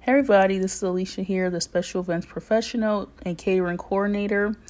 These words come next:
For those out there that do not know me, I first got my feet started in the industry working as a media and catering coordinator at a prestigious law firm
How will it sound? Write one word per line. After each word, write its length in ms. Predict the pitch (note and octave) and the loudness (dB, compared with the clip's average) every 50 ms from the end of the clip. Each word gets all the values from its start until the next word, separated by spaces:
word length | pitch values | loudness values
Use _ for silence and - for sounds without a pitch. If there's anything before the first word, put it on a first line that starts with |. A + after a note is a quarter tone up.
| - - - - - - | -20 -20 -20 -20 -16 -8
For 100 | - F3+ | -4 0
those 240 | F3+ F3 F3+ F#3+ F#3 | 2 2 2 4 2
out 140 | F3 F3 | 0 0
there 160 | - F3+ E3+ E3 | 0 -2 -2 -2
that 80 | E3 | -2
do 100 | E3 G3 | -2 -2
not 160 | G3 F#3+ F3 | -2 -2 -2
know 220 | E3+ F3 F3 F3 F3 | -4 -4 -4 -4 -4
me, 280 | F3 F3 E3+ F3 F3+ F#3 - - _ _ - - - - - | -4 -4 -4 -4 -6 -6 -8 -20 _ _ -20 -20 -20 -12 -4
I 160 | - E3+ E3+ | 0 2 2
first 300 | F3 - F#3 F3+ F#3 - | 2 0 -2 -4 -2 -4
got 120 | E3+ D#3 | -6 -4
my 140 | D#3 D#3+ D#3+ | -4 -6 -6
feet 260 | - - F3 F3 E3+ | -6 -8 -8 -8 -8
started 360 | - - - F3 E3+ F3 E3 | -8 -4 -2 -2 -2 -2 -2
in 100 | E3 D#3+ | -4 -6
the 60 | D#3+ - | -6 -6
industry 640 | - F3+ F3 F#3 - - - F#3 F#3 F#3 F3+ F#3 - - - - - - - | -6 -6 -6 -6 -8 -8 -6 -4 -2 -2 -4 -6 -10 -16 -20 -20 -16 -8 -4
working 280 | F3 F3 F3 - F3 | -4 -4 -2 -2 -2
as 140 | E3+ D#3+ D#3+ | -2 -2 -2
a 60 | E3 | -2
media 300 | D#3+ D#3+ E3+ E3+ E3 E3 | -4 -4 -4 -4 -4 -4
and 60 | D#3 D3+ | -6 -6
catering 380 | - E3 D#3 D#3+ D#3+ D#3 D3 | -6 -6 -4 -4 -4 -6 -6
coordinator 800 | D3+ - - G#3 G#3+ G#3+ G#3 G#3 G3+ G3 G3 G3 F#3+ F#3+ G3+ G3 - | -6 -4 -2 0 0 2 0 0 0 0 0 0 0 -2 -2 -4 -2
at 140 | - E3 | -2 -2
a 60 | D#3+ D#3+ | -2 -2
prestigious 640 | - - E3 - - E3+ E3+ F3 - D#3+ D#3+ - - - - | -6 -8 -12 -10 -10 -10 -10 -8 -8 -6 -6 -6 -8 -8 -6
law 220 | F3+ F3 E3 E3 | -4 -2 0 0
firm 460 | F3 - - F#3+ G3 G3+ G#3+ B3 B3 | -2 -2 -4 -4 -2 -2 -2 -4 -6